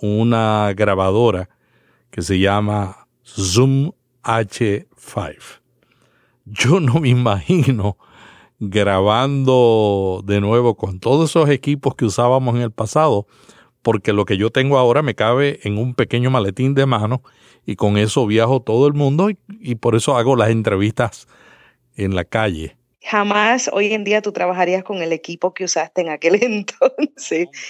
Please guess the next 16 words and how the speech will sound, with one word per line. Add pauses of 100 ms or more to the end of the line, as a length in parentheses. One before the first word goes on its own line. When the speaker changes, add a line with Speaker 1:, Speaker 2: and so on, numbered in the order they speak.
(160)
Speaker 2:
que
sigue
siendo
equipo
muy
bueno. (200)
Speaker 1:
Yo
comencé
a
los
dieciocho
años
en
la
radio. (440)
Usábamos